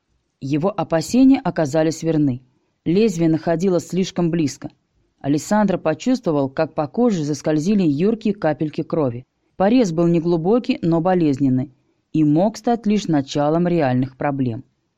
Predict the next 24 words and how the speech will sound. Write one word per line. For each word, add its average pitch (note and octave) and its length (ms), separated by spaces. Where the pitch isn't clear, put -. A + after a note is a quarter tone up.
«Рассказывай, D#3 680
что F3 200
случилось F3 500
с - 60
Кариной. D#3+ 480
Где C3 240
ты F3 80
держал F3 500
её? D3 420
Что - 260
делал D#3+ 320
с - 100
ней?» C3 280
Он F#3 160
что, - 340
идиота D#3+ 520
изображает? C3+ 580
Нет, D3 380
скорее F3 440
показуху F#3 600
устраивает E3+ 500
перед D3 220
двумя D#3+ 280
качками. B2+ 560